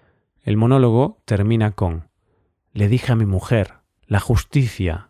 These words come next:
nos la hará Don Corleone". <laughs> ¿Sabes de qué película estamos hablando? No hay duda, solo puede ser la única e irrepetible, El Padrino.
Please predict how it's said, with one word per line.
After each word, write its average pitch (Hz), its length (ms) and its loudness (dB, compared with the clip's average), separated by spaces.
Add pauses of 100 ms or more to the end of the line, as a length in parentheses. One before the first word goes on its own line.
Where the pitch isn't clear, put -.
nos 98 280 0
la 101 100 2
hará 101 240 0
Don 92 300 -2
Corleone". 87 680 -2
<laughs> - 920 -10
¿Sabes 135 420 2
de 120 140 2
qué 139 100 4
película 131 420 2
estamos 123 340 0
hablando? 123 460 2 (320)
No 101 180 0
hay 107 80 4
duda, 104 420 2
solo 127 300 0
puede 127 180 2
ser 139 260 -2
la 113 220 2
única 143 640 2 (200)
e 131 120 2
irrepetible, 123 1000 0 (420)
El 113 220 0
Padrino. 98 480 0